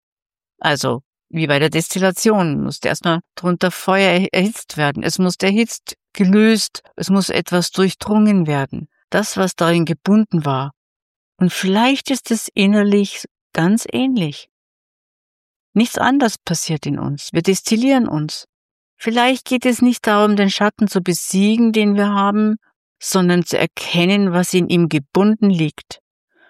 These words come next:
Welche Angst, welche Verwechslung, welche alte Bindung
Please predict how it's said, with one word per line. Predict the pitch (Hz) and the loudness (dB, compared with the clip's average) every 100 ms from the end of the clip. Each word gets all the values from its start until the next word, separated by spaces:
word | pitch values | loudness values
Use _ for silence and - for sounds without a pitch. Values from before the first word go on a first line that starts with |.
| _ - | _ -4
Welche | 123 135 - | -2 0 0
Angst, | 160 165 - - - - - _ _ _ _ _ _ _ _ | 2 0 -2 -6 -12 -18 -20 _ _ _ _ _ _ _ _
welche | 120 - 127 | -8 -6 -4
Verwechslung, | 143 143 170 - - - 175 175 170 - _ | -2 0 -2 -4 -10 -4 -4 -4 -6 -10 _
welche | 143 - 160 | -2 0 0
alte | 147 165 165 | 0 0 -2
Bindung | - 208 208 208 202 202 202 | 0 2 2 0 0 0 -2